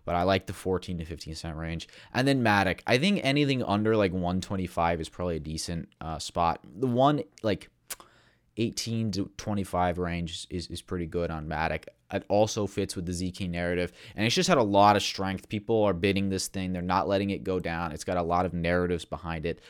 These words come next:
I like Matic. I think as soon as conditions clear up, we are gonna make that march towards two dollars on Matic. So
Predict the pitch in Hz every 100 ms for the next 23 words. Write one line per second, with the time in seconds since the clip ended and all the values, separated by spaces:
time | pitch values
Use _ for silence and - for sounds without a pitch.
0 | - - _ - 80 98 110 110 95 92
1 | 90 - 87 98 85 - - 92 95 -
2 | 90 90 92 - - 87 87 85 - -
3 | - 95 87 98 95 90 90 92 87 80
4 | 90 90 - 87 82 - 92 78 76 73
5 | 76 76 71 67 65 - - 80